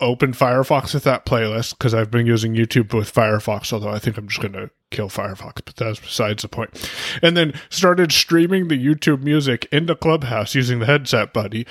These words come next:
not sponsored by A T Guys, but you can pick it up at A T guys dot com.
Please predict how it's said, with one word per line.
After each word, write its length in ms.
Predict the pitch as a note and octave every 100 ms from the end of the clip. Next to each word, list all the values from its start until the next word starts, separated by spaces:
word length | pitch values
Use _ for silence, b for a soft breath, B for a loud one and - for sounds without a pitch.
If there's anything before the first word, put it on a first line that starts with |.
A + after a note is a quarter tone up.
| B B
not 240 | A#2+ D3+
sponsored 380 | - G2+ F#2+ G#2+
by 140 | G2+ G2
A 180 | G2+
T 140 | - G#2+
Guys, 300 | A2 A#2 B2
but 120 | B2
you 100 | A2
can 120 | A2
pick 200 | A2 A2
it 80 | A2+
up 160 | F3 G#2
at 80 | -
A 100 | G2
T 180 | -
guys 320 | - G2+ G2+ -
dot 220 | G#2 G#2
com. 280 | D#3+ D#3+